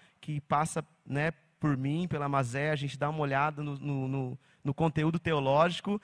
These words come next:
e nós ministramos as crianças de dois e quatro anos dessa salinha.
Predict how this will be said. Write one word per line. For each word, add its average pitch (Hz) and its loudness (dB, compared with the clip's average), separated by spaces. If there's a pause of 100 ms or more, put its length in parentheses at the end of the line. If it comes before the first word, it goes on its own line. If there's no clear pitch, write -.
(160)
e 151 0
nós 151 6
ministramos 190 -2
as 208 -4
crianças 180 -6
de 190 -4
dois 165 0
e 185 -10
quatro 196 -2
anos 190 -2
dessa 202 -6
salinha. 180 -6